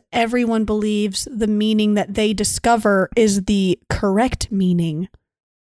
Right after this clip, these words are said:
And everyone else's understanding of that meaning is either false or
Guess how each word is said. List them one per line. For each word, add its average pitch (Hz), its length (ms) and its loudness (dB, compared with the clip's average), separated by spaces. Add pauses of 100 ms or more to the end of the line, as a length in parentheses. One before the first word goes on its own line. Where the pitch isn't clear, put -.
And 185 120 -2
everyone 180 340 0
else's 202 560 2
understanding 185 720 0
of 175 120 0
that 175 140 -2
meaning 180 360 0
is 180 260 -2
either 185 260 0
false 185 640 0
or 185 440 2